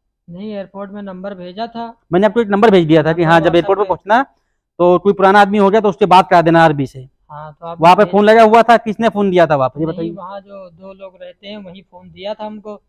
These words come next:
Speaker 1: तो आपने नंबर दिया था तो
Speaker 2: मैंने आपको नंबर दिया था, एक नंबर भेजा था और मैंने बताया था airport पे जो है डब्बे लगे होते हैं telephone, आप कर लेना।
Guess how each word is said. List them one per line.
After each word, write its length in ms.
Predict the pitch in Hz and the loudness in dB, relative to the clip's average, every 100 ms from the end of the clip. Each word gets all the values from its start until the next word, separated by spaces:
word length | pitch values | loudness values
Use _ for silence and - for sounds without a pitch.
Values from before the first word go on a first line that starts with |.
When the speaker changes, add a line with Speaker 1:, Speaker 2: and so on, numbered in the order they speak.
| _ _ _ | _ _ _
Speaker 1:
तो 60 | 165 | -14
आपने 440 | 165 170 185 185 | -14 -14 -18 -18
नंबर 320 | 175 165 185 165 | -18 -16 -16 -16
दिया 240 | 175 208 | -12 -12
था 200 | 220 214 | -10 -14
तो 500 | 208 _ 170 165 160 151 | -14 _ -18 -16 -6 0
Speaker 2:
मैंने 160 | 196 | 2
आपको 180 | 226 220 | 2 0
नंबर 240 | 185 208 | 0 0
दिया 180 | 202 214 | 2 0
था, 140 | 208 220 | -2 -8
एक 100 | 185 | -8
नंबर 240 | 165 208 | -4 -2
भेजा 220 | 180 156 | -2 -2
था 220 | 143 185 240 _ _ _ _ _ | -2 -4 -4 _ _ _ _ _
और 120 | 165 | 0
मैंने 160 | 185 208 | 2 2
बताया 260 | 196 190 208 | 2 2 4
था 100 | 220 | 4
airport 280 | 202 202 202 | 2 0 0
पे 100 | 208 | 2
जो 120 | 196 | 4
है 80 | 185 | 4
डब्बे 240 | 175 180 | 2 2
लगे 180 | 175 202 | 2 4
होते 220 | 180 175 | 2 0
हैं 60 | 160 | -2
telephone, 360 | 156 - 175 | -4 -2 -2
आप 120 | 185 - | -2 -2
कर 100 | 170 | -2
लेना। 380 | 143 131 127 | -2 -6 -10